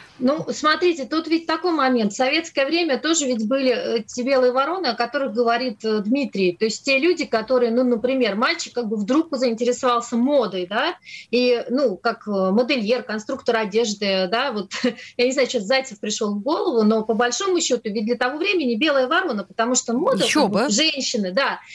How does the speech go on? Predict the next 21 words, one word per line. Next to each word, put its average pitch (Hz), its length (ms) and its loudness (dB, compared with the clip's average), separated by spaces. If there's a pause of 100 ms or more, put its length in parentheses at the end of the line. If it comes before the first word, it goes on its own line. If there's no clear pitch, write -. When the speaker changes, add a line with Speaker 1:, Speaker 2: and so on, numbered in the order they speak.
(240)
Speaker 1:
И 226 80 0
если 330 260 0
переложить, 320 580 0
опять 269 380 0
же, 220 180 -2
с 208 60 -12
точки 262 280 -6
зрения 262 280 2
воспитания 240 720 -2
мальчиков 254 500 -2
и 262 60 -2
девочек, 339 540 -2
то, 269 160 -4
наверное, 294 380 0
самое 226 360 -2
главное, 226 360 2
чтобы 233 260 -2
родители 254 540 0
принимали 262 840 0 (260)
разные 240 420 0
стороны 208 560 0